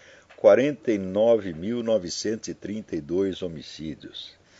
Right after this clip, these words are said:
Então, ótimo, passamos do, estávamos na faixa de entre quarenta e cinquenta, agora já chegamos,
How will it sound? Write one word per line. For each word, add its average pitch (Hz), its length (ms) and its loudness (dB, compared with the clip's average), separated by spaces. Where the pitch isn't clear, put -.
Então, 135 280 0
ótimo, 117 360 6
passamos 104 520 -2
do, 73 360 -4
estávamos - 400 -2
na 78 200 -6
faixa - 340 -4
de 76 160 -8
entre 85 240 -8
quarenta 76 340 -4
e - 40 -12
cinquenta, 110 480 -4
agora 110 260 4
já 110 80 2
chegamos, 90 680 -4